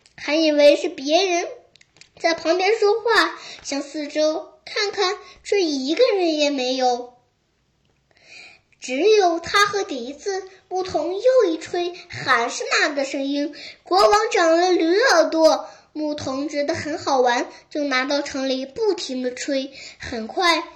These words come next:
城里的人都知道国王长了个驴耳朵。国王知道后慌了，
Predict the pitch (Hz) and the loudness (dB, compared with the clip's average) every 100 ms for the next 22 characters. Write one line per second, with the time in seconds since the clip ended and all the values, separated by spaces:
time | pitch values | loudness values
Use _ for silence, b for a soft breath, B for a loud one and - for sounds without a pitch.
0 | _ - - 247 269 254 233 233 240 254 | _ -18 -10 -6 -6 -4 -4 -2 -2 -2
1 | 320 440 427 320 320 294 277 285 - 277 | -2 0 0 -2 -2 0 -2 -6 -4 -2
2 | 285 277 285 294 285 240 254 269 285 277 | 0 0 -4 -6 -6 -6 -6 -2 -2 0
3 | 277 262 247 247 392 392 254 247 247 233 | -2 0 2 2 2 0 -2 0 2 0
4 | - - _ _ _ _ _ _ _ _ | -4 -18 _ _ _ _ _ _ _ _
5 | _ _ _ B B B B B _ _ | _ _ _ B B B B B _ _
6 | _ _ _ _ _ _ _ _ _ _ | _ _ _ _ _ _ _ _ _ _
7 | - - 277 277 262 262 269 - 370 381 | -18 -6 -2 0 -2 -4 -6 -6 -4 -4
8 | 359 339 320 320 - 403 440 415 320 330 | -2 -2 -2 -2 -2 0 0 0 0 -2